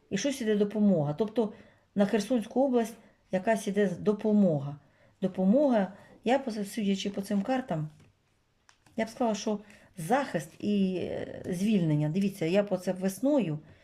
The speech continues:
дай Боже, щоб це так і було. От весна дві тисячі двадцять четвертого року, тут показують, в-, оці карти показують, визволення лівобережжя Херсонської області.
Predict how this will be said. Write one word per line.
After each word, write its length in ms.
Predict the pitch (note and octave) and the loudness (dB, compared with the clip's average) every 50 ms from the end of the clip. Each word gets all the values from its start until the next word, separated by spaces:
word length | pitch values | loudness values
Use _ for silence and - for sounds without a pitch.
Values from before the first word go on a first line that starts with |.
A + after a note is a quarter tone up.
| _ _ _ _ _ - | _ _ _ _ _ 0
дай 140 | G#3 B3 C4+ | 2 2 2
Боже, 300 | G#3+ G3 F3+ E3+ D#3 D3+ | 2 0 -2 -4 -4 -6
щоб 160 | - - - | -10 -10 -12
це 140 | - - G#3 | -10 -12 -6
так 200 | - G3+ G3+ - | -6 -6 -4 -4
і 40 | F#3+ | -8
було. 360 | E3+ E3+ E3+ D#3 D3 D3 D3 - _ _ _ _ _ _ _ _ _ | -6 -4 -6 -4 -6 -6 -8 -14 _ _ _ _ _ _ _ _ _
От 140 | F3+ F3+ F#3+ | -6 -2 0
весна 400 | G3+ G#3 G3+ - G#3+ A#3 B3+ B3 | 0 0 0 0 0 0 0 0
дві 120 | G#3 G3+ | 0 -2
тисячі 300 | F#3+ G3+ G3 G3 - - | -2 -2 -4 -4 -6 -4
двадцять 200 | F#3 F#3 F3+ F#3 | -4 -4 -4 -4
четвертого 360 | - - G3 F#3 - F#3 F#3 | -2 -2 -2 -2 0 0 0
року, 220 | G#3+ B3 B3 - F3 | 0 0 -2 -4 -8
тут 120 | E3 D#3 | -8 -8
показують, 460 | - - - G3+ G3 F3+ F3+ F3 - _ - _ _ - _ _ _ _ | -10 -8 -4 -2 -2 -2 -4 -8 -12 _ -20 _ _ -20 _ _ _ _
в-, 100 | E3 E3+ | -10 -6
оці 260 | - F3 F#3+ F#3+ - D#3 | -4 -4 -4 -2 -4 -4
карти 340 | - F3 D#3 D#3 - - | -2 -2 -2 -2 -4 -10
показують, 500 | C#3+ - D#3 D3 - D#3 D#3 D#3 D#3 D#3 | -8 -8 -10 -6 -4 -4 -4 -4 -8 -4
визволення 640 | F3+ G3+ A#3 G#3 G3 F#3 F3+ F3 E3+ E3 E3 D#3+ D#3+ | -4 -2 -2 0 0 0 0 0 0 0 0 0 0
лівобережжя 800 | D#3+ E3+ E3+ F3+ E3+ D#3+ E3 E3 F3 G3 G#3 F#3+ E3+ F3 E3 D#3+ - - - - - _ _ _ _ _ _ - | 0 -2 -2 -2 0 0 0 2 2 2 0 0 -2 -4 -4 -4 -8 -18 -20 -20 -20 _ _ _ _ _ _ -14
Херсонської 640 | D3+ - F3 F3 - G3+ G3 F#3 F#3 - - F3+ E3+ | -6 -6 -6 -4 0 0 0 0 -2 -4 -4 -2 -2
області. 580 | D#3+ D3+ D3+ D3+ D3+ D3+ - - - - D#3+ | 0 -2 -2 -2 -4 -4 -6 -12 -18 -18 -18